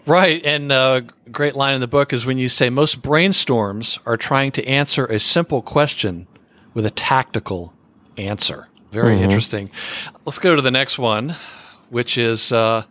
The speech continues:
Speaker 1: revealing. A lot of researchers will use the word insights when they're talking about trends.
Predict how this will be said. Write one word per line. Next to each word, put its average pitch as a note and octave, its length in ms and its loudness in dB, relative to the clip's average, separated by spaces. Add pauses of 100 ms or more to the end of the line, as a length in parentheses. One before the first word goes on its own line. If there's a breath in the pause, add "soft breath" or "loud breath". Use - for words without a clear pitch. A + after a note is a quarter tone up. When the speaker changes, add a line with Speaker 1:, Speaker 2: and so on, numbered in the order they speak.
(160)
Speaker 1:
revealing. D3 640 0 (640 loud breath)
A D#3 80 0
lot G#3+ 200 4
of D4+ 80 -2
researchers E3+ 720 2
will C#3+ 140 0
use E3 340 2
the D#3+ 100 0
word D3 320 0
insights C3 840 0
when D3+ 160 -4
they're D3 80 -2
talking G3+ 480 -2
about B2 340 -2
trends. E3 1040 0